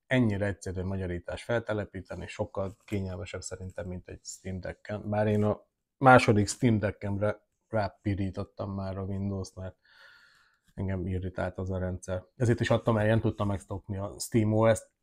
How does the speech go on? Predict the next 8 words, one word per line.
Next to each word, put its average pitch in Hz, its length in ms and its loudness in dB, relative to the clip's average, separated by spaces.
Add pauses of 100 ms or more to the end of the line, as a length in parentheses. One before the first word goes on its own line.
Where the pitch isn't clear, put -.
Ezt - 240 4
igazából 127 440 8
azok 110 180 4
szeretik, 117 380 0
akik 107 240 -6
a 110 40 2
Linuxon 101 460 0
nevelkedtek. 95 680 -8